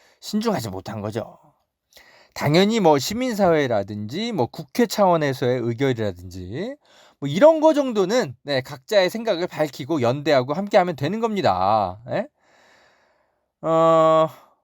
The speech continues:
그래서 국회에서 이렇게 미래통합당이 주장을 하면 되는 거예요. 예, 그걸 왜 문재인 대통령도로 하라 그래? 영국이나 미국은 지금 우리와, 우리와는 지금 역사, 이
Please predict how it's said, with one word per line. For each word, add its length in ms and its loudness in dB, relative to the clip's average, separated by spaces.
그래서 560 4
국회에서 480 2
이렇게 260 -4
미래통합당이 960 -4
주장을 280 4
하면 160 4
되는 260 0
거예요. 640 6
예, 300 0
그걸 260 -2
왜 160 4
문재인 360 -6
대통령도로 500 -6
하라 180 -4
그래? 600 -12
영국이나 1160 2
미국은 420 -6
지금 160 -10
우리와, 380 -2
우리와는 640 0
지금 280 -8
역사, 520 2
이 180 -6